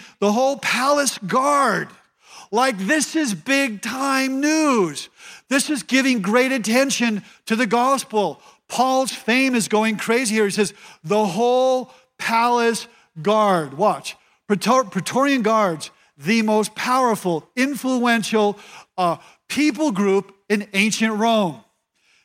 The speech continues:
Okay? They ha-, they infiltrated the highest levels of government in the Roman Empire. So Paul then's on a mission. God says, "I need to reach the Praetorian Guard," of which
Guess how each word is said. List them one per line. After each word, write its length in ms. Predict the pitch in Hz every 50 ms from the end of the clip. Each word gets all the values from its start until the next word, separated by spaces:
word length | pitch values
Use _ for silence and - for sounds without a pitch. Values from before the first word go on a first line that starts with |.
| _ -
Okay? 240 | - 208 208 208 208 - _ _ _
They 280 | 147 180 208 208 208 185
ha-, 240 | 165 202 208 190 202
they 260 | 202 202 202 214 226
infiltrated 720 | 247 285 269 190 - 262 233 214 - - 202 202 196 202
the 80 | 180 196
highest 540 | 170 156 175 220 247 247 254 254 233 - -
levels 340 | 214 226 226 226 226 180 208
of 140 | 208 165
government 480 | 143 190 208 226 240 226 208 202 196 190 - - - 180 -
in 80 | 190 180
the 80 | 202
Roman 300 | 196 196 202 208 208 214
Empire. 560 | 240 269 277 226 220 214 190 175 156 143 127 - _ _ _ _ _ _ _ -
So 200 | - 247 262 262
Paul 520 | 220 - - 220 240 277 294 311 320 330
then's 260 | 285 262 269 277 226
on 160 | 262 262 285
a 80 | 294 294
mission. 680 | 302 311 330 339 302 - - 294 262 214 180 143 123 _ _ _ _ _ _ - - - - - 165
God 280 | 151 240 269 285 285 -
says, 240 | - 285 311 277 262
"I 120 | 254 247
need 320 | 240 262 302 320 302 311
to 80 | 302 277
reach 240 | 269 294 294 226 -
the 80 | 240
Praetorian 580 | 196 180 220 170 202 226 254 262 262 254 247 226
Guard," 240 | 226 247 247 240 226
of 80 | 220
which 200 | 190 240 233 -